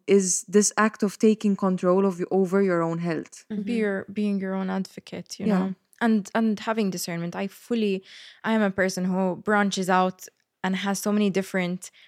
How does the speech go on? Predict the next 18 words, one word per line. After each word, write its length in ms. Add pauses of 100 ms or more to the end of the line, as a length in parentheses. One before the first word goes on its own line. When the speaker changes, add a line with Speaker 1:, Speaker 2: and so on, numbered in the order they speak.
(120)
Speaker 3:
people, 340
even 200
in 100
my 140
field, 260
and 140
who 80
I 80
refer 480 (160)
to 320
when 120
it 140
comes 340
to 220 (260)
physiotherapists 960
and 240 (140)
hypnotherapists 960
and 260